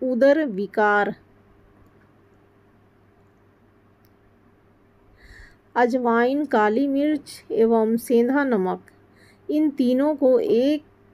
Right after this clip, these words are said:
में ही मिलाकर चूर्ण बना लें। ये तीनों बराबर मात्रा में, हम्म, होने चाहिए। इन चूर्ण को प्रतिदिन नियमित रूप से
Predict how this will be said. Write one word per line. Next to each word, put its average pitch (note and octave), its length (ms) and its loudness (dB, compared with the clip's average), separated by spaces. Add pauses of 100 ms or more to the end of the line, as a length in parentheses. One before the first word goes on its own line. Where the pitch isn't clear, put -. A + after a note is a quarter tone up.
(140)
में A#3+ 360 2
ही C4+ 360 -2
मिलाकर A3+ 600 0
चूर्ण C#4+ 540 -2
बना F#3 260 -2
लें। F3+ 320 -4 (480)
ये C4 200 2
तीनों A3+ 460 2
बराबर G3+ 480 0
मात्रा G3+ 540 -2
में, C4 400 -2 (1200)
हम्म, B3 600 -4 (960)
होने C4+ 320 2
चाहिए। A3 720 0 (300)
इन D4 260 0
चूर्ण C#4+ 420 -2
को D4+ 360 0
प्रतिदिन C4+ 960 0 (460)
नियमित C4 560 2
रूप B3 720 -4
से A#3 500 2